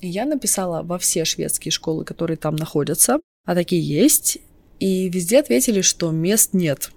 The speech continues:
<laughs> Плюс еще все осложняло то, что у нас трое детей, нужно три места, и мы хотели на январь, на самый популярный месяц.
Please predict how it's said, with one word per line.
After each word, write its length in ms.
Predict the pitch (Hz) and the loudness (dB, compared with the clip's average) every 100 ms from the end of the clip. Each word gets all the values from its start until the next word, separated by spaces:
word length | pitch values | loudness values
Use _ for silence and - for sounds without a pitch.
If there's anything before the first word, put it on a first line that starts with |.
| - - - - | -20 -20 -14 -2
<laughs> 220 | 196 190 | 0 0
Плюс 280 | 214 208 196 | 2 2 2
еще 240 | 175 - 165 | -2 -4 -2
все 380 | - 190 175 - | -2 2 2 0
осложняло 680 | - - 180 180 180 170 160 | -4 -4 -2 -2 -2 -2 -2
то, 120 | 254 294 | -2 -4
что 180 | - 165 | -4 -6
у 20 | |
нас 180 | 160 - | -6 -4
трое 220 | 170 156 | -4 -2
детей, 380 | 156 - 302 320 | -4 0 4 4
нужно 300 | 196 160 147 | 2 0 -8
три 160 | - | -6
места, 560 | 196 269 - - 254 247 - - - - - | 0 2 2 4 4 2 -2 -12 -12 -12 -4
и 100 | 170 | -4
мы 100 | 165 | -2
хотели 360 | 170 160 165 | -4 -4 -4
на 100 | 165 | -4
январь, 580 | 170 190 196 247 269 254 | -2 0 2 6 4 4
на 120 | 185 | 2
самый 300 | 165 165 165 | 2 0 -4
популярный 520 | 156 156 170 165 170 190 | -6 -6 -4 -4 -2 0
месяц. 560 | 247 277 - 220 - | 2 2 4 4 0